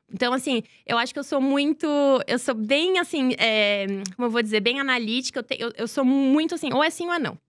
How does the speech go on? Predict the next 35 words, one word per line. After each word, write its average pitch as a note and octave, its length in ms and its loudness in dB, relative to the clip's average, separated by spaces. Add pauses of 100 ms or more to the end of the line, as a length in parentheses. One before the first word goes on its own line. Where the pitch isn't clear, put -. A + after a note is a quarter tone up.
(120)
sabe? G3 280 -2
Não, A#3 180 -2
não A#3+ 220 0
dá B3+ 160 6
pra C#4 120 -8
ser C#4 140 -8
meio B3 180 0
termo. E3+ 280 -6 (280)
Acho A#3 160 -2
que - 60 -10
as C4 100 -6
pessoas, C#4 560 -2
às A#3 60 -2
vezes, A3 140 -2
elas G#3+ 160 -2
se A#3 80 -6
perdem A3 320 -4
na G#3 120 -2
gestão, G3 380 -4
porque - 340 -10
elas C4+ 140 2
ficam, D4 220 -6
"Ah, D#4 320 0
mas C4+ 180 -2
coitado, B3+ 640 -2
talvez A#3+ 300 -4
ele C4 100 -2
teve B3+ 180 -6
um B3+ 100 -2
problema A#3 640 0
ali, A#3+ 220 0
não A#3+ 80 -4
sei B3+ 120 -8
o - 20 -16
quê." C4 140 -10